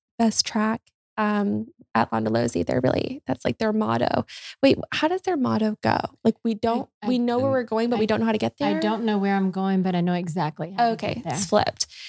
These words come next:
Speaker 1: So it's, it's that for me right now. It's like, I'm not sure where I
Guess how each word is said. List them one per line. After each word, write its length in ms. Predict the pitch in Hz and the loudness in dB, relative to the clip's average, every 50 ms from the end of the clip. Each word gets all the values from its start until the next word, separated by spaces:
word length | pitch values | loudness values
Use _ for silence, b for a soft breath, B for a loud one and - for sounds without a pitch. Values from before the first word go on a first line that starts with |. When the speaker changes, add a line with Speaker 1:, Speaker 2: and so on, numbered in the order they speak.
| B B | B B
Speaker 1:
So 280 | B - - 262 262 262 | B -4 -2 0 2 2
it's, 340 | - - - - - - - _ _ _ - | 2 0 -2 -6 -14 -16 -18 _ _ _ 4
it's 260 | 240 226 226 - - - | 4 4 4 0 -6 -2
that 300 | - 202 202 220 214 - - | -2 0 0 0 -2 -2 -2
for 140 | - 220 - | -2 0 0
me 140 | 113 113 - | 2 0 0
right 220 | - - - - - | 0 -2 -2 0 0
now. 180 | 240 240 - - | 0 2 2 0
It's 140 | - - | 0 -2
like, 140 | - 226 233 | -2 -4 -2
I'm 260 | 220 220 226 226 233 233 | 0 0 0 0 0 0
not 260 | 233 226 254 - - | 0 0 0 0 -2
sure 220 | - - 311 302 | 0 0 0 0
where 480 | 277 226 226 208 214 214 220 220 - - | 0 0 0 0 2 2 0 0 0 -2
I 240 | 110 107 110 110 | -2 -2 -2 -2